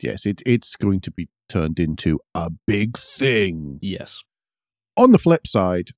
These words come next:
Speaker 1: uh, people saying, "Well, there's interference from E V electrical systems with A M radio." On the flip side, Nissan and Hyundai, uh, do offer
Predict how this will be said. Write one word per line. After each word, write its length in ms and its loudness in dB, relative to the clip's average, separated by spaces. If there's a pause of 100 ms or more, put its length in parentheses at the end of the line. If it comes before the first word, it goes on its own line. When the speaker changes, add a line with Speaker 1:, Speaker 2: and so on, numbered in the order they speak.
(120)
Speaker 1:
uh, 100 0
people 200 -6
saying, 340 0
"Well, 160 0
there's 180 -6
interference 640 -2
from 320 0
E 140 -2
V 180 -2
electrical 360 -2
systems 400 -6
with 120 -6
A 100 -2
M 120 -4
radio." 460 -2 (360)
On 100 0
the 60 0
flip 180 -2
side, 160 -4 (100)
Nissan 760 2 (120)
and 360 -6
Hyundai, 640 -2 (280)
uh, 240 -10
do 240 -4
offer 380 -6